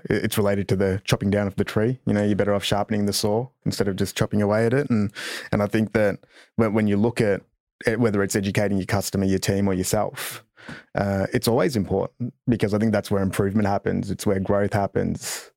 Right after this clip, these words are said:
So, like, you can sit there and you can do very tactical moves that are surface level, but they probably won't have the impact of what really solid education, I think, context will. So if you're looking at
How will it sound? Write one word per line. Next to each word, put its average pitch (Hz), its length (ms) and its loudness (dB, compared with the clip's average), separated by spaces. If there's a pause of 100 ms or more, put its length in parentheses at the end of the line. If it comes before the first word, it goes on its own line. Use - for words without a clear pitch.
(120)
So, - 240 -2
like, 95 240 0
you 117 100 2
can 110 180 0
sit 101 240 -2
there 104 100 2
and 98 80 -2
you 98 80 -4
can 98 100 0
do 98 160 2
very 95 380 0 (180)
tactical 101 460 -2
moves 95 720 -2
that - 100 2
are 95 40 -2
surface 98 480 0
level, 92 360 0 (160)
but 101 100 0
they 104 80 4
probably 120 260 0
won't 98 220 0
have 95 540 -4
the 101 120 2
impact 92 420 0
of 92 420 -2 (360)
what 87 280 0
really 98 380 2
solid 95 600 -2 (640)
education, 95 600 0
I 90 60 -2
think, 98 240 -4
context - 760 -4 (320)
will. 87 360 0 (180)
So - 140 0
if 104 160 0
you're 113 100 2
looking 113 280 0
at 98 160 -2